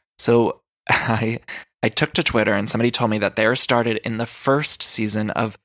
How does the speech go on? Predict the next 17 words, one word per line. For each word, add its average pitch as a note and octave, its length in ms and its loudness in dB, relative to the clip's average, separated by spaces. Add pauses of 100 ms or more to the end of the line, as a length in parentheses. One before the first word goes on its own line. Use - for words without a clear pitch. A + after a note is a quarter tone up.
(720)
Before A2+ 440 2
the G#2+ 100 0
Ninety G2+ 260 -2
Days. - 240 -2
So A2 160 2
this A#2+ 380 0
current C#3 380 -2
season D#3+ 340 -2
is A2+ 160 -4
the A2+ 100 -6
second G#2 400 -4
season G#2+ 300 -2
of G2 140 -8
Before A2 340 0
the G2+ 100 -4
Ninety G2 280 -6
Days. - 340 -6